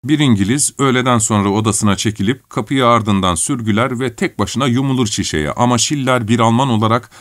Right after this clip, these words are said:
her zaman keyifle, coşkuyla içerdi. Yanında da ya ayakkabıcı Hoffmann ya da yine bir Alman ve sıkı içici marangoz Kuntz bulunurdu.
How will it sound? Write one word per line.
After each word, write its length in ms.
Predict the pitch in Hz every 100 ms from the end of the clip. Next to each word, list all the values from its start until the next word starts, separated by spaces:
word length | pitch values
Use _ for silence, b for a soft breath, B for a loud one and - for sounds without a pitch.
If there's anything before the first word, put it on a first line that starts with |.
| B
her 220 | - 170 139
zaman 400 | 113 113 113 98
keyifle, 760 | - 123 120 110 98 117 113
coşkuyla 540 | 110 104 - 117 82
içerdi. 560 | 78 65 76 67 58 62 B B B -
Yanında 460 | 107 131 135 147
da 160 | 147 143
ya 200 | 113 151
ayakkabıcı 640 | 123 127 127 - 120 117
Hoffmann 680 | 113 110 139 - 156 165 160 b b
ya 200 | 107 139
da 100 | 139
yine 380 | 113 127 160 135
bir 100 | 135
Alman 500 | 127 120 135 147 123
ve 160 | 131 120
sıkı 320 | - 110 175
içici 400 | 131 107 117 131
marangoz 640 | 117 123 127 123 143 - -
Kuntz 440 | 147 101 - -
bulunurdu. 540 | 82 80 76 69 69